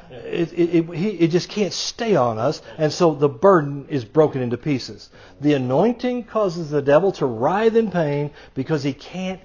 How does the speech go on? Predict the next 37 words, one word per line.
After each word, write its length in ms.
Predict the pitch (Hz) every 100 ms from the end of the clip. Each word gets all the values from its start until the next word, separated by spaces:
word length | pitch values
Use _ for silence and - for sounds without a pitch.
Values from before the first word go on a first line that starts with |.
| _
keep 380 | - 175 165 -
the 200 | 175 170 -
yoke 640 | 117 101 160 139 127 - - -
around 520 | 135 107 113 120 110 98
your 120 | 95
neck. 400 | 110 92 _ - - _ _ _ _ _ _ _ 107
All 60 |
right? 240 | 101 117 - _
So 140 | - 160
that's 220 | 208 -
what 120 | 139
happens. 420 | - 175 139 117
The 140 | 127 123
anointing 680 | 123 190 226 - 143 107 - -
makes 260 | 139 147 147
us 100 | 127
too 220 | - 180
big 420 | 120 156 131 110 - -
for 120 | 123
the 120 | 107
yoke, 420 | 104 98 - - - _ _ _ _ _
is 140 | 104
what 140 | 123 110
that's 180 | 110 -
talking 340 | 123 95 98
about. 240 | 90 - - - - - - -
Ooh, 160 | 339 -
now, 160 | 127 110
that, 200 | 156 147
we're 160 | 127
talking 200 | 196 254
about 100 | 202
what 140 | 202 247
is 120 | 220
the 100 | 247
anointing, 440 | 240 185 - 90 139
okay? 380 | 123 160 175